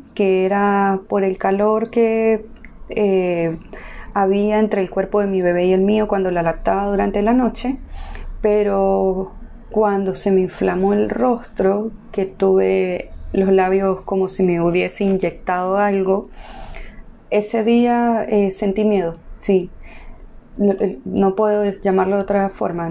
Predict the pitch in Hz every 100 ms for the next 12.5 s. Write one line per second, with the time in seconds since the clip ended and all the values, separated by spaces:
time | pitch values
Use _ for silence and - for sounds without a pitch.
0 | 170 170 185 185 190 175 175 185 208 196
1 | 190 175 180 - 175 165 175 175 175 175
2 | 156 - - - - - 185 185 170 185
3 | 175 180 185 185 202 185 175 - 180 170
4 | 180 - 180 170 - - - 190 185 180
5 | 202 185 175 170 - - 196 196 170 170
6 | - 190 180 175 185 170 180 185 - -
7 | - - - - - - - 185 180 185
8 | 180 175 175 185 160 190 180 185 196 208
9 | 226 226 196 190 185 180 190 - 190 185
10 | 202 240 208 240 - - - - - -
11 | - - - - - - - - 202 185
12 | 175 170 170 165